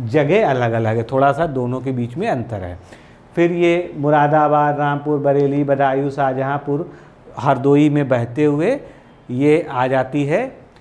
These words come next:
कन्नौज में, और कन्नौज में इसका संगम हो जाता है गंगा नदी में। तो अगर आपसे ज़िले पूछे जाएँ तो मुरादाबाद, बरेली, बदायूं, शाहजहाँपुर, फर्रुखाबाद, हरदोई आदि ज़िलों से गुजरती है।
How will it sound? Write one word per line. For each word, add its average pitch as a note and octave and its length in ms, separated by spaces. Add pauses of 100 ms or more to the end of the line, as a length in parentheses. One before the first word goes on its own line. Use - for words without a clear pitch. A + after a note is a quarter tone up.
(1120)
कन्नौज C#3 520
में, G#2 280 (240)
और C3+ 160
कन्नौज D#3 680
में E3 240
इसका D3+ 280
संगम C#3+ 460
हो C3 180
जाता B2+ 340
है F#3+ 360 (320)
गंगा C3 580
नदी C3 400
में। A2 360 (880)
तो C#3+ 60
अगर D3 180
आपसे D#3+ 240
ज़िले C3+ 320
पूछे E3+ 340
जाएँ E3+ 200
तो E3+ 140
मुरादाबाद, C#3+ 600
बरेली, C3+ 460
बदायूं, C3 460
शाहजहाँपुर, B2+ 640
फर्रुखाबाद, C3 720
हरदोई B2 400
आदि A#2 220
ज़िलों A#2 240
से A#2+ 120
गुजरती A2+ 420
है। A3+ 260